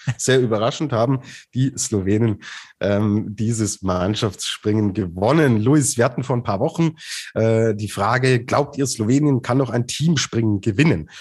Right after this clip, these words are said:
Und ich hab gesagt, ja, wenn, äh, sie wirklich alle, äh, an ihr,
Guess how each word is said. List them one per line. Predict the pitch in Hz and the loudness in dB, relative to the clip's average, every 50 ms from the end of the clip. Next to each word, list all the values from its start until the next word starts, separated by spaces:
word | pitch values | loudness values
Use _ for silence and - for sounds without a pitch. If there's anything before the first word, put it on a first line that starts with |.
| - - - - | -20 -20 -10 -2
Und | 107 | -2
ich | 143 - 180 | -2 0 0
hab | 165 - | -4 -2
gesagt, | - 127 101 101 - - - | -4 -4 -4 -4 -6 -6 -4
ja, | 90 95 101 127 165 214 240 240 247 196 170 _ | -2 0 0 0 0 -2 -2 -6 -8 -10 -16 _
wenn, | - 101 113 120 127 127 123 127 123 | -8 -4 -2 0 2 2 2 2 0
äh, | 104 - - 110 113 113 113 110 107 | -2 -2 -4 -2 -2 0 0 -2 -2
sie | - 113 104 | -2 -4 0
wirklich | 123 156 160 - 160 147 139 - - - - _ - - - - - _ - | -2 -2 0 0 -2 -2 -2 -4 -8 -14 -14 _ -20 -20 -20 -20 -20 _ -4
alle, | - 110 120 143 165 160 160 156 156 151 - - - 117 120 113 113 117 - - | -2 0 2 4 4 4 4 4 2 0 -2 -2 -2 0 0 0 0 -2 -2 -2
äh, | |
an | 113 113 113 113 117 117 - | -2 0 0 0 0 0 -2
ihr, | 107 113 113 113 110 110 110 110 107 107 107 | -2 0 2 2 2 2 2 2 2 0 -2